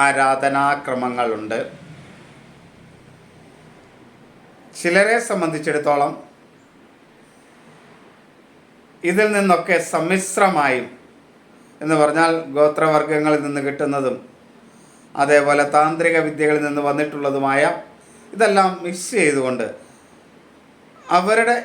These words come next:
യുക്തിക്കനുസരിച്ച്, അവരുടെ ആചാര്യന്മാർ നൽകിയതനുസരിച്ച് പരമ്പര തുടരുന്ന ആളുകളുണ്ട്. കാരണം ഇതൊക്കെ നമുക്ക് കാണാം, പലരിലും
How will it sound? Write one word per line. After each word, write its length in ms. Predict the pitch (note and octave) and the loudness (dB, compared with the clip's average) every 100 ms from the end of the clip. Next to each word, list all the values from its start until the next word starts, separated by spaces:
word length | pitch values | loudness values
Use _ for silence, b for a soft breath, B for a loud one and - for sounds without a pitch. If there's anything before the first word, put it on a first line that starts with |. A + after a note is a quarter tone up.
| G3 | -4
യുക്തിക്കനുസരിച്ച്, 880 | F#3 G#3 F#3+ F3+ F3 F#3 E3+ E3+ F3+ F#3 | -4 -4 0 0 0 -4 -4 -2 -4 0
അവരുടെ 260 | F3+ G3+ A3+ F#3 | 0 2 2 2
ആചാര്യന്മാർ 640 | E3+ F3 F3 F3 F3 E3+ F3 E3 | 2 4 2 0 0 0 2 0
നൽകിയതനുസരിച്ച് 1000 | D3+ D3+ D#3+ D#3 D3+ D3 F3 D#3+ D#3+ F3 - | 0 2 2 2 0 -2 -4 -4 -2 -2 2
പരമ്പര 340 | C#3+ C#3 D3 D3 | 0 2 0 0
തുടരുന്ന 420 | C#3 C3 C#3 C#3 D3+ - - - - b b b b b - C#3 | -2 -4 -2 -2 -2 -2 -8 -20 -20 b b b b b -6 -2
ആളുകളുണ്ട്. 520 | C#3 C3 B2+ B2+ C3 D3+ - - - | 0 0 0 0 0 0 -2 -8 0
കാരണം 280 | F3+ G#3 G#3+ B B B | 0 0 -6 B B B
ഇതൊക്കെ 240 | G#3+ A#3+ A#3+ | -2 0 2
നമുക്ക് 240 | A#3 A3+ A3 A3 | 2 0 -2 0
കാണാം, 240 | G3+ E3 D#3 | 2 2 2
പലരിലും 360 | F3 F3+ F#3 | 2 2 0